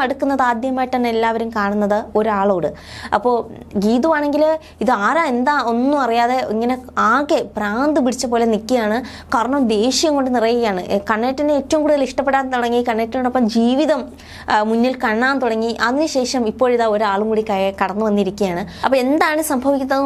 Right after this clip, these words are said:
ഒന്നും അറിയാതെ ഇങ്ങനെ, ആ, ഗീതു ആകെ കൺഫ്യൂഷൻ അടിച്ച് നിൽക്കുകയാണ്. ഇതിനിടയിലാണ്, ആ, ദാ, ആ, വരുണിനെയും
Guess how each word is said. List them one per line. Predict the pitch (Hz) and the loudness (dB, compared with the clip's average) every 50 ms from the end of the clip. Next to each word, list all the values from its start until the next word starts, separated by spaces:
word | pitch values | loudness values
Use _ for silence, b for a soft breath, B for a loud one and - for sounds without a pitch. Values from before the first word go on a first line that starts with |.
| 269 | 0
ഒന്നും | 247 247 277 302 285 | 2 2 2 2 2
അറിയാതെ | 269 254 247 247 247 254 247 | 2 0 0 0 0 0 0
ഇങ്ങനെ, | 240 233 247 262 262 262 - 220 | 0 0 2 2 0 0 0 0
ആ, | 226 214 196 202 | -2 -2 0 0
ഗീതു | 220 226 247 285 294 262 220 214 | 0 0 2 2 2 2 0 0
ആകെ | 214 226 240 262 277 269 302 294 294 - | -2 -2 -2 0 0 0 0 -2 -2 -2
കൺഫ്യൂഷൻ | 240 214 214 214 - - 254 247 - 262 254 | -4 -4 -4 -4 -4 -4 -2 -2 0 0 0
അടിച്ച് | 233 214 208 - 226 214 | 0 0 0 0 0 0
നിൽക്കുകയാണ്. | 196 190 196 - 214 202 185 160 151 151 151 B B B B B B B B B B 311 | 0 0 0 0 0 0 0 0 -4 -8 -12 B B B B B B B B B B 2
ഇതിനിടയിലാണ്, | 339 392 381 359 330 320 330 330 339 349 320 269 254 262 302 285 - 240 | 2 4 2 2 2 2 2 2 2 2 2 2 0 0 -2 0 0 0
ആ, | 226 226 226 220 220 220 220 220 214 214 208 208 | 0 2 2 2 2 2 2 2 0 0 0 2
ദാ, | 220 208 196 196 214 | 2 2 0 0 0
ആ, | 214 214 214 214 208 208 208 - 208 - - 202 208 202 | -2 -2 -2 -2 -2 -4 -6 -10 -10 -6 -4 -2 0 2
വരുണിനെയും | 220 240 247 277 320 349 359 311 285 285 285 269 | 2 2 2 0 0 2 2 2 2 0 0 0